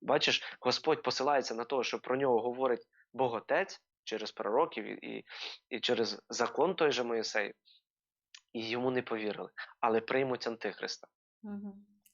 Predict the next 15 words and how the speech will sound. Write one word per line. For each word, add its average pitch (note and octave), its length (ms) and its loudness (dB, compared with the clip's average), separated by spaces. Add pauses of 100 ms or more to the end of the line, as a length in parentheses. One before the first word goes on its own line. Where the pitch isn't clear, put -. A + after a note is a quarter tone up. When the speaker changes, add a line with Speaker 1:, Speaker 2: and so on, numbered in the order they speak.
Speaker 2:
Ясно. G3+ 420 -14 (600)
Дякую G#3 640 -2 (180)
за G#3 420 -4
сьогоднішнє G#3 600 -4
обговорення. G#3+ 880 -2 (160)
Будемо G3 680 -6
ще F#3 320 -4
думати B3 720 -2 (320)
про G3+ 440 -4
сьогоднішні G3 720 -6
слова B3 600 2 (100)
і A#3 420 -6
на G#3 500 -4
сьогодні A3+ 440 -4
прощаємось. F3 840 -8